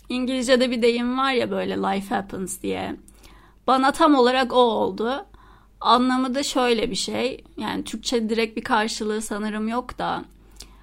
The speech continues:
Böyle sen hayatta bir planlar kurarsın ama sonra o planlar suya düşer, böyle hiç düşünmediğin şeyler başına gelir gibi bir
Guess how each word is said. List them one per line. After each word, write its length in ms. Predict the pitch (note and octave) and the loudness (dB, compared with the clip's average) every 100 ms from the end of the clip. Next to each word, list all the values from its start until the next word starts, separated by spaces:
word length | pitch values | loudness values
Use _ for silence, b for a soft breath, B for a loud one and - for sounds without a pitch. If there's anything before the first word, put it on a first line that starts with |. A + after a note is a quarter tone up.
| B B - A#3 | B B -4 0
Böyle 260 | A#3 B3 | 4 2
sen 300 | B3+ C#4 C4 | 4 2 2
hayatta 520 | B3 B3+ B3 B3 B3 | 2 4 4 4 2
bir 360 | A#3+ A#3+ G#3+ - | 2 0 -2 -2
planlar 500 | - A3+ A#3 C4+ D4 | 0 2 2 0 0
kurarsın 560 | - B3 G#3 G3 F#3 E3 | -2 0 0 -2 -6 -4
ama 240 | G3+ A#3 | -4 -4
sonra 400 | A#3 A#3 A3+ A3 | -2 0 0 -2
o 100 | G#3+ | -2
planlar 460 | B3 A3+ G#3+ G#3+ A3 | 0 0 0 -2 -4
suya 360 | - A#3+ A3+ | -2 2 2
düşer, 420 | G3 G3 A3+ B3 | 0 -4 -2 0
böyle 460 | A3 G#3 G#3 A#3+ - A#3+ | 0 -2 0 -2 -4 -4
hiç 320 | C#4 A3+ - | -4 -4 -6
düşünmediğin 600 | A3 A#3 A3 G#3+ A#3 A#3+ | -4 -2 -2 -2 -2 -2
şeyler 480 | B3 A3+ A3 A3 G3+ | -2 -2 0 0 -2
başına 360 | G3 F#3 F#3+ | -6 -8 -8
gelir 360 | F#3 F#3 A3 C4 | -6 -2 0 0
gibi 460 | A3+ G#3+ C#4 - A#3 | -2 -2 -2 -4 -4
bir 260 | C4+ B3+ | -4 -4